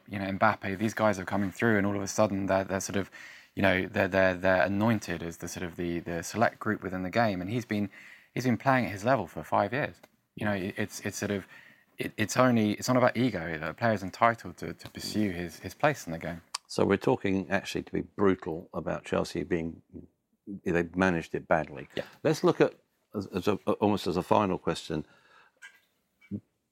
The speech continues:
Speaker 2: the men who have come across well on the touchline in this World Cup. Who do you think your manager of the tournament was? You know, I, I was hugely im-, impressed by Dalic at,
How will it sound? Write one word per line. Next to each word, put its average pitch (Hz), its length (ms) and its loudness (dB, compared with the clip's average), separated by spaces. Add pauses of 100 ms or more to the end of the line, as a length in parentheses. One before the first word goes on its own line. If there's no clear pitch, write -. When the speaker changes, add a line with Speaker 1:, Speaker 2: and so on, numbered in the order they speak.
Speaker 2:
the 104 100 6
men 107 360 6
who 92 200 -4
have 82 300 -2
come 90 260 -4
across - 540 -6 (440)
well 87 460 0
on 85 160 -6
the 80 80 -8
touchline 80 580 -8
in 78 80 -10
this 78 200 -12
World 78 260 -6
Cup. - 240 -12 (680)
Who 139 180 4
do 135 60 -2
you 127 60 -4
think 110 300 0
your 110 160 2
manager 95 500 0
of 85 60 -4
the 85 80 -6
tournament 85 460 -6
was? 80 300 -8
You 95 60 -6
know, 90 80 2
I, 101 360 2
I 117 40 4
was 98 220 0 (420)
hugely 101 560 6
im-, 90 280 -2
impressed 85 460 -6
by 82 180 -2 (240)
Dalic 80 420 -4
at, 78 80 -12